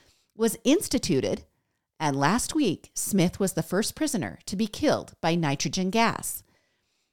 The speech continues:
Okay, all of this went down last Thursday. When Smith was brought into the death chamber, he smiled at his wife and son, who were there to witness his execution. He even gave a thumbs up, and he mouthed to his wife that he loved her.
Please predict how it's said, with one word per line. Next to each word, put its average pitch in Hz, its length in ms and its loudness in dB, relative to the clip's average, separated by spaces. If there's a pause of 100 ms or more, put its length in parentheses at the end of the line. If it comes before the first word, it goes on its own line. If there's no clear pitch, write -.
(520)
Okay, - 240 -2 (100)
all 190 160 10
of 220 80 6
this 226 180 4
went 220 140 0
down 170 220 2
last 165 240 2
Thursday. - 420 -4 (1300)
When 214 180 4
Smith 277 380 4
was 359 160 4
brought 220 300 2
into 190 220 0
the 196 100 2
death 175 240 2
chamber, 143 460 -4 (440)
he 254 160 0
smiled 240 580 0
at 311 60 -2
his 339 160 -2
wife 147 300 0
and 226 160 2
son, 151 520 -2
who 220 120 4
were 196 360 2
there 202 220 2
to 220 100 4
witness 185 400 0
his 160 140 0
execution. 170 760 0 (240)
He 302 180 4
even 381 160 2
gave 226 180 0
a 226 60 0
thumbs 233 360 2
up, 262 360 -2 (300)
and 208 100 0
he 214 80 4
mouthed 214 360 0
to 269 80 -2
his 247 180 2
wife 254 460 -2 (100)
that 262 80 0
he 247 100 2
loved 247 280 0
her. - 220 -4